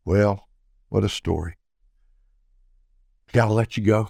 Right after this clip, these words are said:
We gotta finish, don't we? There is the, in here the story of Micaiah, the prophet who would only say what God told him to say.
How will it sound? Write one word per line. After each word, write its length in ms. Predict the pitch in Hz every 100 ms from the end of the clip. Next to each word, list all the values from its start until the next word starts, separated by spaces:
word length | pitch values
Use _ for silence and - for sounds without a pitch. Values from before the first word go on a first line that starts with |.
| -
We 100 | 117
gotta 220 | 110 90
finish, 460 | - 120 92 78 -
don't 220 | 98 98
we? 80 | - _ _ _ _ _ _ _ _ _ _ _ _ _ _ _ _ _ _ _ _ -
There 200 | 117 135
is 120 | 131
the, 140 | 95 - -
in 140 | 107
here 200 | 98 110
the 100 | 95
story 280 | - 117 107
of 60 |
Micaiah, 500 | 90 90 113 110 90 - _ _ -
the 100 | -
prophet 580 | - 110 120 - - - _ _ -
who 120 | 104
would 140 | 92
only 420 | 95 113 131 139 139
say 440 | - 110 95 92
what 220 | 107 98
God 300 | 107 101 98
told 320 | - 113 113 95
him 220 | 110 104
to 120 | 110
say. 400 | - 80 69